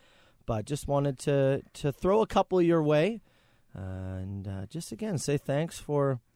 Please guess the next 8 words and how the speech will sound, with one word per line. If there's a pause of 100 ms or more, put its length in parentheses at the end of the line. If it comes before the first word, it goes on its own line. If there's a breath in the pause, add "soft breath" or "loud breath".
(840)
for
a
really
wild
twenty
twenty-two. (320 loud breath)
And, (160)
uh,